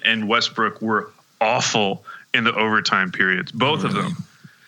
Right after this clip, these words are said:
Speaker 1: I mean, Westbrook had one cut to the basket that was really nice, um, and he got a pass from Harden and made it a really tough shot over, like, Pirtle or someone like that. But then he had, like, two missed threes. He had a couple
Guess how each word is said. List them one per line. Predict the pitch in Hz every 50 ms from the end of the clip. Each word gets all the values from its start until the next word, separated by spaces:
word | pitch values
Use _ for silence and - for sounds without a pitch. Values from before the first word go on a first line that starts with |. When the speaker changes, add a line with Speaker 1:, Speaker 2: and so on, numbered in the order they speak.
| - - - -
Speaker 1:
I | 123 135
mean, | 139 135 135 135 - -
Westbrook | 127 139 185 - - - 180 165 -
had | 147 127 117 104 101
one | 107 113 120 123 127 127 131 131 - - _ _ _ _ _ _ _
cut | - - 131 123 127 123 -
to | 135 113
the | 110
basket | 101 107 110 110 107 - - 117 113
that | 123 110
was | 117 110 101
really | 110 110 113 110
nice, | 104 110 110 113 120 123 - - - - - _ - - - _ _ _
um, | - 107 104 104 107
and |
he | 107 101
got | 110 110 110
a | 110
pass | - - 113 113 110 -
from | - 110 104
Harden | 92 - 104 107 107 107 110 107 107 110
and | 104 104 101
made | 104 110 110 107
it | 113 113 113 - - - -
a | 110
really | 110 113 131 131 120
tough | - - - 110 104 -
shot | - 110 98 95 95 95 - - - - - - _ _ -
over, | 110 104 98 101 101
like, | 101 101 - -
Pirtle | - 117 110 104 101 98
or | 98 95
someone | 92 - 107 98 98 95
like | 95 92 90
that. | 104 101 98 101 - - - - - - - - - - - _ _ _ _ _ _ _ -
But | 117 123 113
then | 139 143
he | 143 131
had, | 127 127 123 107
like, | 107 101 92 101 - _ _
two | - - 165 160
missed | 147 135 123 110 - - -
threes. | - 113 113 110 110 107 107 107 101 -
He | - 110
had | 107 104 98
a | 101 98
couple | - - 127 123 - 127 117 110 104 98 95